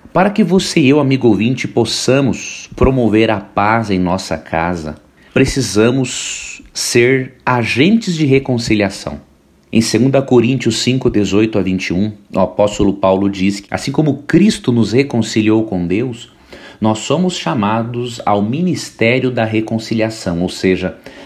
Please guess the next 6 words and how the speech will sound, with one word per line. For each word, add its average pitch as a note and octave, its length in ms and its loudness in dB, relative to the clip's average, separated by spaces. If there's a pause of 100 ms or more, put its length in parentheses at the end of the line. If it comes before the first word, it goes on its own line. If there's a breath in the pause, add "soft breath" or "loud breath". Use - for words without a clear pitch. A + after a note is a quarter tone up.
devemos G2+ 440 2
reconciliar G2+ 1120 -2
outras C3+ 640 2
pessoas E2 680 -6
com D#2 240 -10
Deus. C#2+ 480 -14